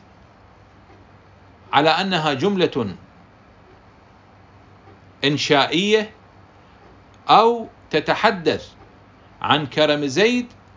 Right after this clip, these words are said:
على أنها جملة خبرية تضيف لها ما كان يدل على الماضي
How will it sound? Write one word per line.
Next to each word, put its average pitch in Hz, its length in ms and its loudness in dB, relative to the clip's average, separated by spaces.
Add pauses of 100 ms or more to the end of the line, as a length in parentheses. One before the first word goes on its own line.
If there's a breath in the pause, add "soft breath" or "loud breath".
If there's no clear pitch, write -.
(340)
على 151 200 2
أنها 190 500 0
جملة 196 640 0
خبرية 113 760 0 (680 soft breath)
تضيف 214 480 0
لها 226 520 2 (120)
ما 160 300 0
كان 165 360 -2
يدل 180 500 -2
على 190 520 4 (360)
الماضي 135 680 0